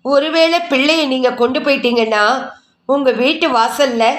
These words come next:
சாகும் வரை உண்ணாவிரதம் இருந்து பிள்ளைய மீட்டுக்கிட்டு வரணும்னு திட்டம் போட்டு வச்சிருந்தேன்." "சிரிக்காதீங்க தங்கச்சி, சத்தியமா நான் செஞ்சே இருப்பேன். என்னாலேயும் இவனை பிரிஞ்சு இருக்க முடியாது."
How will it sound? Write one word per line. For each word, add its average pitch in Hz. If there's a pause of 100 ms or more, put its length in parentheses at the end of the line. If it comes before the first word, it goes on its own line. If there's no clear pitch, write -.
(280)
சாகும் 302
வரை 233
உண்ணாவிரதம் 226
இருந்து 254 (300)
பிள்ளைய 302
மீட்டுக்கிட்டு 269
வரணும்னு 240
திட்டம் 269
போட்டு 247
வச்சிருந்தேன்." 226 (600)
"சிரிக்காதீங்க 302
தங்கச்சி, 226 (480)
சத்தியமா 330
நான் 247
செஞ்சே 262
இருப்பேன். 226 (680)
என்னாலேயும் 339
இவனை 240
பிரிஞ்சு 254
இருக்க 240
முடியாது." 208